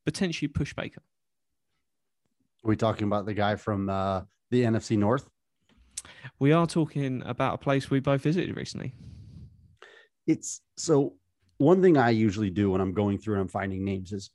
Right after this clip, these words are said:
Speaker 2: who are guys that are just looking for opportunities. And that's Jordan Love. Jordan Love is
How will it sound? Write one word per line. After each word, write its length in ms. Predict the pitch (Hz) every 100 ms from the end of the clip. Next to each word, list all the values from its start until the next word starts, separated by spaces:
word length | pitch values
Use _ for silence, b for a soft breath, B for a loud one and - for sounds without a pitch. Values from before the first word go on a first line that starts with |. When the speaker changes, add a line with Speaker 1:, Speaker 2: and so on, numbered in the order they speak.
| -
Speaker 2:
who 180 | 156
are 140 | 180 170
guys 440 | 123 98 101 92
that 120 | 104 101
are 60 |
just 200 | 95 101
looking 380 | 110 104 113 107
for 260 | - 110 -
opportunities. 720 | 101 107 - 143 87 - - _ _ _ -
And 520 | 113 110 104 104 98 - -
that's 200 | 107 101
Jordan 280 | - 120 131
Love. 200 | 151 - _ _ _ b b b b -
Jordan 260 | 117 120
Love 320 | 147 113 120 - -
is 440 | 123 110 107 101